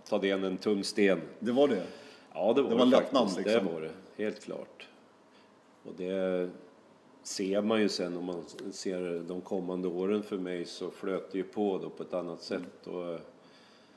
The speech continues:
Speaker 1: då hade jag liksom ett annat slagläge, inge-, ingen stress alls. Så det fanns väl en viss stresskänsla med i, i min orientering ända till det här släppte. I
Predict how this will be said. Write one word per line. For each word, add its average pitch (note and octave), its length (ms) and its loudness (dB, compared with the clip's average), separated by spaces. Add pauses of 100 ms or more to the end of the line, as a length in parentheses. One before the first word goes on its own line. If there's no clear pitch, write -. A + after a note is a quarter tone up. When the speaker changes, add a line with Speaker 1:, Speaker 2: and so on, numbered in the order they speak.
(1080)
Speaker 1:
då F#2+ 80 -6
hade F#2 300 0
jag F#2 300 0 (720)
liksom - 240 -10
ett F2 160 -8
annat E2+ 280 -4
slagläge, F2 720 -2
inge-, E2+ 380 -6 (640)
ingen F2 500 -8
stress - 680 -2
alls. - 420 -8 (500)
Så - 140 -12
det F#2+ 80 -4
fanns G#2 380 0
väl A#2 100 2
en G#2+ 100 0
viss E2+ 200 -4
stresskänsla G2+ 960 -2
med F#2+ 340 -2
i, F#2 240 -6
i G2 40 -2
min F#2 260 -2
orientering E2+ 500 -4
ända E2 220 -2
till D#2 240 -8
det E2 80 -6
här D#2+ 140 -4
släppte. - 440 -10
I F#2+ 40 -8